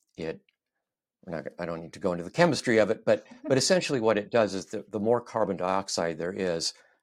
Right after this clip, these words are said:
Speaker 1: the more the ac-, acidic the environment within the bloodstream would become.
Speaker 2: Okay.
Speaker 1: Because, and so your body's very concerned with regulating P H, or the, the balance between acidity and alkalinity. You have to stay
Speaker 2: Mm-hmm.
Speaker 1: within a fairly narrow range.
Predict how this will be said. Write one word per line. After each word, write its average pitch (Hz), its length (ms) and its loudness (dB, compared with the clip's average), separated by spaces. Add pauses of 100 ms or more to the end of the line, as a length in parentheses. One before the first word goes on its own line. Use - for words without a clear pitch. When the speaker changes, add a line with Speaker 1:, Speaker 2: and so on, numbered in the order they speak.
(120)
Speaker 1:
the 95 80 -6
more 92 300 0 (100)
the 90 160 -6
ac-, - 320 -2 (160)
acidic - 520 0
the 85 120 -12
environment 85 720 -6 (640)
within 92 300 -4
the 85 60 -6
bloodstream 80 680 -8 (540)
would 92 160 -8
become. 101 480 -4 (460)
Speaker 2:
Okay. 208 120 -8
Speaker 1:
Because, 85 520 -4 (260)
and 90 160 -6
so 104 120 -2
your 95 160 -2
body's 113 320 4
very 101 200 0
concerned 92 480 -6
with 85 160 -10
regulating 85 500 -6
P 87 260 -6
H, - 320 -10 (320)
or 87 100 -8
the, 87 220 -4 (140)
the - 60 -8
balance 98 380 2
between 90 360 -8
acidity 95 500 -4
and 85 100 -6
alkalinity. - 600 -10 (440)
You - 60 -2
have 95 100 -2
to 85 80 -2
stay 87 160 0
Speaker 2:
Mm-hmm. 90 80 4
Speaker 1:
within 87 200 0
a 82 60 -6
fairly 92 420 -2
narrow 82 380 -2
range. - 520 -8